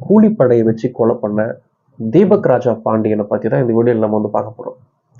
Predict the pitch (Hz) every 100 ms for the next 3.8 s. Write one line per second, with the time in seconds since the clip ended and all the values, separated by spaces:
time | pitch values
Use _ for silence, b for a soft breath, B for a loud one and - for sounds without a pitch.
0 | B B B B - - 226 233 226 185
1 | 156 135 120 120 123 123 117 127 110 107
2 | 113 131 120 117 151 170 139 123 120 135
3 | 135 117 110 110 110 107 104 110